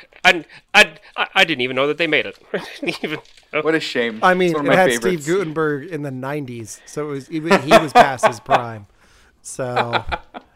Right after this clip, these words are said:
Speaker 3: all
Speaker 2: Oh,
Speaker 3: right.
Speaker 2: no.
Speaker 3: Uh, moving on to Devin's pick. Devin, what did you watch?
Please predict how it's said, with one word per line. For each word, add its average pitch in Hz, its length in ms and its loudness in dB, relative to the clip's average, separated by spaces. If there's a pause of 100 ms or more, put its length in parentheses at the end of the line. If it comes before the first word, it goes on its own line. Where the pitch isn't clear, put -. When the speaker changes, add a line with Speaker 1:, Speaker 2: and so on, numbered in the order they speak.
(300)
Speaker 3:
all 127 400 -2
Speaker 2:
Oh, 220 140 6
Speaker 3:
right. 156 180 6
Speaker 2:
no. 127 480 -8 (640)
Speaker 3:
Uh, 156 440 2
moving 214 340 0
on 196 240 2
to 147 140 -6
Devin's 147 420 -6
pick. 135 260 -10
Devin, 196 220 -4
what 208 140 -6
did 196 80 -10
you 190 80 -6
watch? 123 420 -8